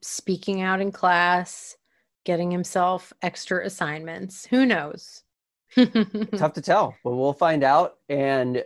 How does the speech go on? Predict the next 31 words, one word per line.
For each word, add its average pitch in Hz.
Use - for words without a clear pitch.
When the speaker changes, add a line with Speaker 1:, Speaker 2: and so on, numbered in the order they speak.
Speaker 2:
you 147
all 131
will 127
know 147
when 135
we 131
drop 117
episodes 156
because 120
you 110
can 110
follow 113
us 110
at 107
Feeney 113
Podcast 143
on 113
Instagram. 139
You 123
can 120
subscribe 131
and 123
like 110
our 135
podcast 139
on 110
Spotify 123
or 117
on 113
Apple 120
Podcasts 151